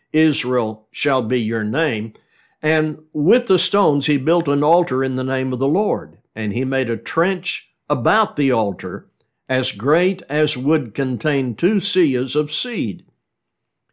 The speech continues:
And he put the wood in order and cut the bull in pieces and laid it on the wood. And he said, "Fill four jars with water and pour it on the burnt offering and on the wood."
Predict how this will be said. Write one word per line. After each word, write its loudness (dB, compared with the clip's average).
And 2
he 4
put 2
the 6
wood 4
in 0
order 0
and -8
cut -4
the 0
bull 0
in -2
pieces -2
and -4
laid 4
it 0
on 0
the 2
wood. 0
And 2
he 4
said, 0
"Fill 2
four 2
jars 0
with -2
water -2
and 0
pour 4
it 4
on 4
the 2
burnt 2
offering -2
and -2
on 0
the 2
wood." -2